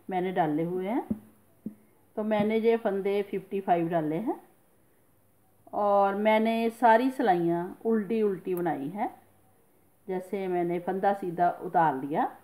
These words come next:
और उल्टा बुनना है, ऐसे उल्टा।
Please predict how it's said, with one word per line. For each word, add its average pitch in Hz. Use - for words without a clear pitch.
और 190
उल्टा 190
बुनना 135
है, -
ऐसे 151
उल्टा। 165